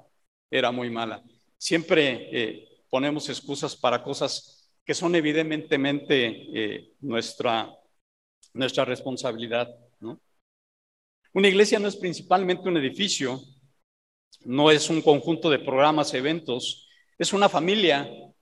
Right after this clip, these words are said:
porque somos una familia, ¿no? Una familia con problemas, pero a final de cuentas somos una familia que debe de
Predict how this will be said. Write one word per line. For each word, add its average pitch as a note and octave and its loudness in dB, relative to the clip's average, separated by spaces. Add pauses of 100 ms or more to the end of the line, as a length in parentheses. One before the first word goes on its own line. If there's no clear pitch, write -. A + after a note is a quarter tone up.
(220)
porque C3+ -4
somos - -4
una C#3+ 0
familia, A#2+ -2 (260)
¿no? - -16 (1160)
Una E3 -2
familia D#3+ -2
con C3 -10
problemas, C3+ -4 (460)
pero C#3 4
a B2+ 4
final D#3 2
de D#3 0
cuentas D3+ -2
somos D3+ -2
una D3 -2
familia C3+ 0
que B2+ -4
debe E3 2
de A#2+ -4